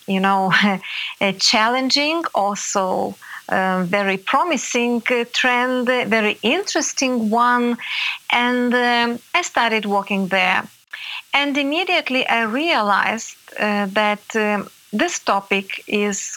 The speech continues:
quite, uh, attractive for many enthusiasts all over the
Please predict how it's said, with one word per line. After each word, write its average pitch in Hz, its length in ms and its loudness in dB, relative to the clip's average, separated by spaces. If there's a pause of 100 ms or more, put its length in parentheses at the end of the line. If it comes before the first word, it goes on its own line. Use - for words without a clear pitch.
(120)
quite, 254 680 -2
uh, 202 340 2
attractive 214 760 -2 (160)
for 202 400 2 (360)
many 254 520 2
enthusiasts 214 1200 0 (260)
all 233 260 0
over 233 260 0
the 208 340 0